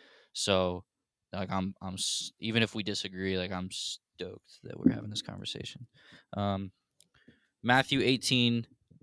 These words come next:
fifteen to twenty, it's, uh, talks about dealing with sin in the church. "If your brother or sister sins,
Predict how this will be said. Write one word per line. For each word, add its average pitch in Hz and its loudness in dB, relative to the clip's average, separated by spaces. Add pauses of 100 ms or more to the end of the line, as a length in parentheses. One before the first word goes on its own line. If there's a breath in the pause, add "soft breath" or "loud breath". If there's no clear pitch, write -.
(240)
fifteen 131 4
to 113 -6
twenty, 101 -4
it's, - -6
uh, 101 -4
talks 113 -6
about 104 -4
dealing 113 -4
with 104 -6
sin 113 0
in 104 0
the 92 -4
church. - -4 (1200 loud breath)
"If 123 -10
your 131 0
brother 139 8
or 120 6
sister 117 2
sins, 98 -2